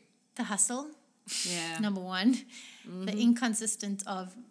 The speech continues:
Speaker 1: when the hell am I gonna get work? Am
Speaker 2: Yeah.
Speaker 1: I gonna get work? You
Speaker 2: Mm-hmm.
Speaker 1: know, and if you think about every year, new people coming into the industry,
Speaker 2: Yeah.
Speaker 1: you know, new newbies finishing school coming in. Um, the hardest thing as well is just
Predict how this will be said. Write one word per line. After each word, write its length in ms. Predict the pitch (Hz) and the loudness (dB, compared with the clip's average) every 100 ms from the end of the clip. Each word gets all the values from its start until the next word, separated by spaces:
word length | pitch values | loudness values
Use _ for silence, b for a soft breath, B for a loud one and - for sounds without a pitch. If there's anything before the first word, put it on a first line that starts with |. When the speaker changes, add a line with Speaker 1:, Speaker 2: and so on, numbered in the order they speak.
| _ - | _ -12
Speaker 1:
when 240 | 202 185 | -12 -10
the 60 | 175 | -12
hell 440 | 160 - 175 175 | -14 -10 -8 -8
am 120 | 175 | -8
I 100 | 175 | -10
gonna 180 | 190 190 | -10 -10
get 180 | 190 160 | -10 -10
work? 260 | 185 214 214 B B B - | -8 -8 -10 B B B 8
Am 140 | 262 | 10
Speaker 2:
Yeah. 60 | 269 | 10
Speaker 1:
I 60 | 262 | 8
gonna 160 | 247 | 6
get 180 | 233 233 | 4 2
work? 400 | 220 226 226 226 B - | 2 0 0 -2 B -2
You 60 | |
Speaker 2:
Mm-hmm. 220 | 233 240 254 | 2 6 6
Speaker 1:
know, 200 | 262 262 B B - | 4 0 B B 0
and 200 | 240 240 | 2 2
if 120 | 240 254 | -2 -4
you 80 | |
think 160 | 254 240 | -2 -2
about 220 | 220 214 214 | -2 -6 -6
every 240 | 214 220 | -4 -2
year, 380 | 208 202 202 190 - | -2 -2 -4 -8 -8
new 260 | 220 214 | -2 -2
people 360 | 214 214 220 226 | -2 -6 -6 -8
coming 280 | 220 202 202 | -6 -4 -4
into 220 | 208 220 | -4 -6
the 60 | 202 | -8
industry, 580 | 190 196 - 190 190 190 - _ | -8 -10 -10 -10 -10 -10 -14 _
Speaker 2:
Yeah. 200 | 175 165 - 240 | -8 -8 -8 -10
Speaker 1:
you 260 | - 196 214 | -12 -8 -4
know, 220 | 202 190 | -4 -4
new 420 | 196 190 190 190 233 214 | -6 -6 -8 -10 -8 -4
newbies 420 | 202 214 208 202 - | -2 -2 -2 -4 -4
finishing 380 | 196 196 202 196 | -6 -6 -6 -8
school 360 | - 185 185 | -10 -10 -10
coming 360 | 190 190 180 180 | -12 -14 -14 -14
in. 340 | 175 180 185 B B B B B B - | -14 -12 -14 B B B B B B -6
Um, 680 | 214 208 202 196 196 202 196 - - | -2 -2 -2 -2 0 -2 -6 -14 -8
the 180 | 226 | -6
hardest 600 | - - 220 208 220 233 | -6 -4 -2 -2 -2 -4
thing 160 | 220 208 | -4 -4
as 140 | 202 208 | -4 -4
well 260 | 190 185 | -6 -8
is 260 | 190 196 - | -8 -6 -8
just 560 | - 196 - - - | -6 -6 -6 -6 -10